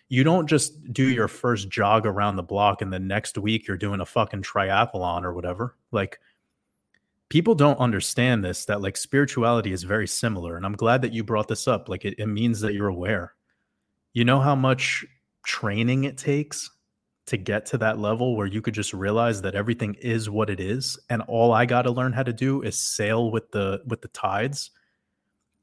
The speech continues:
People, when they get spiritual for the first time, they're, like, in a rowboat with one broken oar, and they have a hole in their boat, and they're, like, complaining at the fucking boat. Like, "Why are you broken?"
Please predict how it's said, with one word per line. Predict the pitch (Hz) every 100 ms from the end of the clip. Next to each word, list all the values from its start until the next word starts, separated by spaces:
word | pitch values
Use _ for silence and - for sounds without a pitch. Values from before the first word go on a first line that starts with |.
| _
People, | 170 208 220 175
when | 151
they | 143 127
get | 104 110 120
spiritual | - 135 139 131 143
for | 127
the | 107
first | - 120 120 -
time, | 113 117 120
they're, | 113
like, | 139 143
in | 131
a | 95
rowboat | 87 92 117 104 90 85 -
with | 113 107
one | 90 98 110 120
broken | 107 95 104 117 120 110
oar, | 113 95 104 135 - _ _ _ _
and | 123 117
they | 113
have | 107
a | 95
hole | 92 - 123 113 123
in | 127
their | 127
boat, | 120 127 139 143 127
and | 113
they're, | 117
like, | 123 117
complaining | - 101 - 117 120 123 104 95
at | 95
the | 104
fucking | - 117 - 92
boat. | 87 98 92 -
Like, | 107 87
"Why | 104 117
are | 143
you | 127
broken?" | - 90 110 123 85